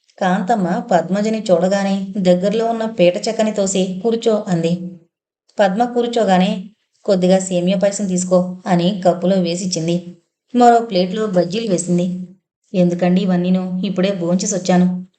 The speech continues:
"అమ్మా, మీ ఇంట్లో నువ్వు భోంచేయకుండా వచ్చావని, అభోజనం ఉన్నావని కాదు.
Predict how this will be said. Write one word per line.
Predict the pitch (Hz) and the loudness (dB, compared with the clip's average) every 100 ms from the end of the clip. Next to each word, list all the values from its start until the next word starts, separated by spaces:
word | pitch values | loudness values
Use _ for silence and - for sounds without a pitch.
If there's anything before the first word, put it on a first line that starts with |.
| _ _ _ _ _ _ 165 | _ _ _ _ _ _ -8
"అమ్మా, | 160 165 170 180 180 | -4 0 0 0 0
మీ | 202 | 2
ఇంట్లో | 185 180 220 | 2 2 0
నువ్వు | 226 175 | 0 -2
భోంచేయకుండా | 170 214 226 220 214 185 | 0 0 0 0 0 0
వచ్చావని, | 175 202 190 180 240 - _ - | 2 2 2 0 -4 -10 _ 0
అభోజనం | 180 180 214 220 208 | 2 4 2 2 0
ఉన్నావని | 170 180 208 214 | 0 0 0 0
కాదు. | 175 185 | 2 0